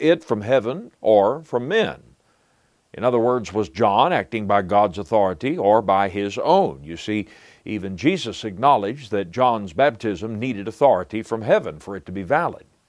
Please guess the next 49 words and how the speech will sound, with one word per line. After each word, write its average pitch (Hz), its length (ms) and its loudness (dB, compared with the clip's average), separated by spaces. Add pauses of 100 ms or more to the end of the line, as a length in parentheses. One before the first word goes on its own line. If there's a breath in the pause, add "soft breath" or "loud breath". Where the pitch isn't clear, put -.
(540 soft breath)
But - 80 -10
when 196 100 0
he 220 60 0
asked 233 240 -2
that 101 180 -6
question, 131 460 -2
that 123 200 -2
put 135 200 -4
them 113 120 -6
on 113 140 -2
the 101 80 0
horns 110 360 0
of 92 100 -8
a 90 40 -8
dilemma. 107 440 -6 (800 soft breath)
Because 147 340 4
if 139 140 -4
they 147 120 4
said 202 300 0
that 135 140 -2
John's 156 320 0
baptism 120 580 -2
came 135 240 -6
from 101 180 -8
God, 113 600 0 (120)
then 117 220 -4
they 131 180 2
were 127 280 2
acknowledging 113 760 -2
that 151 160 -6
Jesus 113 480 -6
was 101 220 -2
the 92 80 -12
Christ, 175 560 2
because 107 300 -4
John 123 300 0
himself 143 640 2
pointed 180 400 0
to 95 100 -12
Jesus 98 500 -8
and 107 100 -6
declared 160 400 -2
him 101 120 -8
to 104 60 -6
be 131 140 -2
the 120 140 2
Lamb 131 200 -2
of 98 160 -8
God 160 380 2